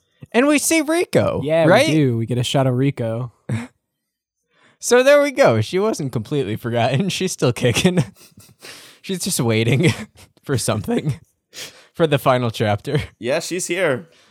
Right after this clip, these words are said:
Speaker 3: I was gonna see. Is she in the manga? Yep.
Speaker 1: Hell yeah.
Speaker 3: I think that's her last appearance ever in the manga.
Speaker 1: The last appearance so far, Ben. <laughs>
Speaker 2: Yeah, we have one more
Speaker 3: You're right,
Speaker 2: chapter.
Speaker 3: there's one more chapter left.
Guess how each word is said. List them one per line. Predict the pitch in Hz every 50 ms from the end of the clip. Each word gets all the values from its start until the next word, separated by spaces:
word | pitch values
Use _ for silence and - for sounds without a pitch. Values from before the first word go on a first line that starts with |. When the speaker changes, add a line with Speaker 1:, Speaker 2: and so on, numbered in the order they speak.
| _ _ _ _ _ - _
Speaker 3:
I | - 107
was | 123 139
gonna | 139 160 151 147
see. | - - 165 160 147
Is | 127 127
she | - 131
in | 131 127
the | 123 117
manga? | 117 120 123 127 123 135 131
Yep. | 110 104 117 131 135 - - 147 - - _ _ _ _ _ _ _ - - - _ - _ _ _
Speaker 1:
Hell | - - 147 139 127 120 110
yeah. | 104 104 101 98 85 82 92 107
Speaker 3:
I | 95
think | 104 117 107
that's | - 113 113 113 -
her | 123 110
last | 101 95 101 104 110 110 - -
appearance | 104 - - 104 98 101 98 95 -
ever | 98 92 82 92 90
in | 90 85
the | 87
manga. | 85 87 85 87 85 87 - 82 87 - - - - - _ - - - _ - - - - _ _ _ _ _ _ _ _ _ _ _ _
Speaker 1:
The | - 90 117 - 143 143 143
last | 139 139 139 151 170 165 - -
appearance | 147 139 143 - 156 143 131 127 127 123 -
so | - - 120 113 104
far, | - - 127 123 107 -
Ben. | - - - - 110 147 143 113
<laughs> | 113
Speaker 2:
Yeah, | 120 120 120
we | 120 135
have | 156 165 139
one | 151 160 175 185
more | 180 170 170
Speaker 3:
You're | 170 185
right, | 185
Speaker 2:
chapter. | 165 - -
Speaker 3:
there's | 175 151 98
one | 92 95 92
more | 92 90 87
chapter | - 80 78 73 - - 80 80
left. | 82 90 87 92 - -